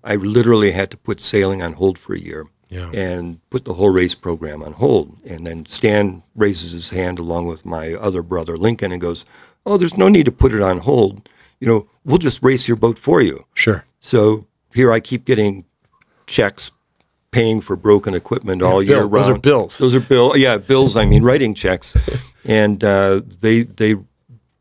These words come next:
Speaker 1: raced beautifully in, um, down in Florida in the Caribbean over the, over the winter. And,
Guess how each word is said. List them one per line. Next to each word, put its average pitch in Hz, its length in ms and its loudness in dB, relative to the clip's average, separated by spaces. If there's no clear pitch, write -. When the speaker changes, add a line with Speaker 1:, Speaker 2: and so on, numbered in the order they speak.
Speaker 1:
raced 104 360 0
beautifully 104 580 0
in, 87 280 -6
um, 85 600 -8
down 90 180 -8
in 87 100 -8
Florida 92 380 -4
in 87 140 -12
the - 60 -16
Caribbean 90 600 -12
over 87 180 -14
the, 85 320 -14
over 85 180 -16
the 80 120 -18
winter. 87 420 -12
And, 78 340 -16